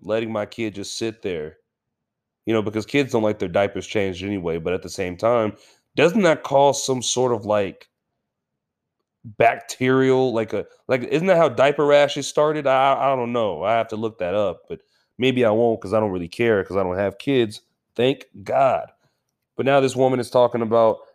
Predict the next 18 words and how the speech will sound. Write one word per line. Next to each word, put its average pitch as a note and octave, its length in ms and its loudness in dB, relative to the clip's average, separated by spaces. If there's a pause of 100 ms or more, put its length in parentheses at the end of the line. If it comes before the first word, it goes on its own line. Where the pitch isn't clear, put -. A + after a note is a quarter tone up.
"Yeah, A#2+ 360 4 (220)
we're A#2 160 0
gonna, C3+ 220 2
you're A#2 140 -6
gonna C3 160 0
give A2+ 240 -6
your A2+ 120 -6
kid A2+ 260 -6
some F#2 220 -10
rights. G2+ 440 -2 (260)
Yeah, A#2+ 160 0
you're A#2 200 0
gonna, A2+ 120 -2
yeah, A#2 280 2
we're A#2+ 160 0
gonna," A#2 200 0
no. A#2+ 320 2
And A#2 440 -6